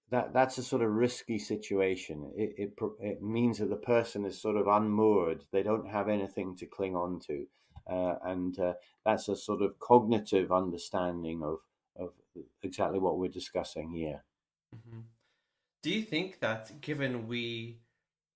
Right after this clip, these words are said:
Speaker 2: have to face cases as complex as this, and I've faced similar cases, you know, in my clinical work, as psychiatrists, we have a duty to not just understand the medical science, the biology, but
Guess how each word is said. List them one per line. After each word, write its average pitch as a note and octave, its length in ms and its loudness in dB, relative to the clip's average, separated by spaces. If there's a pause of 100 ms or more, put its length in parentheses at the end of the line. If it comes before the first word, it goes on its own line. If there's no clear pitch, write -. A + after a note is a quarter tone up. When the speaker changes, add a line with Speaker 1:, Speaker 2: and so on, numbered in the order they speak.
(220)
Speaker 2:
have A2+ 160 -12
to A2+ 100 -16
face C3+ 680 -2 (340)
cases A#2+ 360 -6
as G#2+ 140 -8
complex B2 640 -4
as G#2+ 200 -12
this, G#2+ 520 -8 (640)
and A2 100 -6
I've A#2+ 160 0
faced A2+ 320 0
similar B2+ 280 -2
cases, A2 460 -6
you A2 80 -8
know, A2 120 -4
in A2 80 -6
my G#2+ 120 -2
clinical A2+ 460 -8
work, G#2+ 400 -4 (680)
as C3 180 -6
psychiatrists, B2+ 960 -2
we A#2 100 -6
have A2+ 160 -4
a A2+ 80 -4
duty B2 520 -8
to A#2 120 -10
not C3 220 -4
just A#2 220 -8
understand A2 560 -4
the G#2+ 60 -8
medical A2 380 -4
science, A#2+ 540 -2
the A#2 80 -14
biology, A2 600 -2
but A2 300 -6